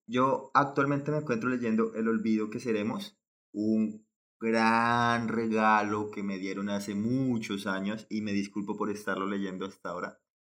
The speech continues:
Pero quiero decirles que aprecio los regalos, aprecio los libros que me regalan y que los leo. Re-, sígame <laughs> regalando más libros.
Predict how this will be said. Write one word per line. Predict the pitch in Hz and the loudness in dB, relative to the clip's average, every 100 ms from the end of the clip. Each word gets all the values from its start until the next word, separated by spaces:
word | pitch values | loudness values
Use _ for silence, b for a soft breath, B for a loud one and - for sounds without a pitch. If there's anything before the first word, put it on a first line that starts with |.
| _ _ _ - | _ _ _ -2
Pero | 143 147 143 | 2 4 2
quiero | 156 156 | 0 0
decirles | 156 165 165 151 156 | 0 0 0 0 0
que | 151 | 0
aprecio | 131 - 135 135 139 147 | 0 0 0 0 0 2
los | 143 | 2
regalos, | 131 110 110 135 | 2 2 2 0
aprecio | 117 - 104 107 113 | -4 -4 -2 -2 -2
los | 113 107 | 0 0
libros | 101 98 101 | 0 -2 -4
que | 101 | -4
me | |
regalan | 98 98 95 104 - _ - | -4 -2 -4 -4 -10 _ -4
y | 131 - | -4 -2
que | 113 | -2
los | 107 101 | 0 0
leo. | 107 107 107 107 - - _ _ _ - | -2 0 0 0 -2 -12 _ _ _ -10
Re-, | 104 101 | -8 -8
sígame | - 123 143 139 | -6 2 4 4
<laughs> | |
regalando | 123 - 107 101 107 110 | 0 2 0 0 -4 -2
más | 113 107 | -2 -2
libros. | 107 104 110 - | -4 -6 -6 -8